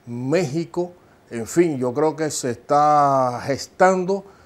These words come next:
eh, un, un poderoso movimiento, eh, económico y de invers-, de, y, e inversor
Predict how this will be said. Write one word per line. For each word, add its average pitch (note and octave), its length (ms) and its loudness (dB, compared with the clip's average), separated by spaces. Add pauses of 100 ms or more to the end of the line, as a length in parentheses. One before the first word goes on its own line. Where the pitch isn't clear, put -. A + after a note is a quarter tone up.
(140)
eh, A#2+ 320 -2
un, C#3 640 -4
un D3 260 -6
poderoso D#3 720 2
movimiento, C#3+ 960 -4
eh, G#2+ 580 -6
económico D3 640 -6
y B2+ 60 -4
de A#2 100 -8
invers-, C3+ 480 -6
de, A#2 260 -8
y, A#2 320 -10
e B2 140 0
inversor E3 720 0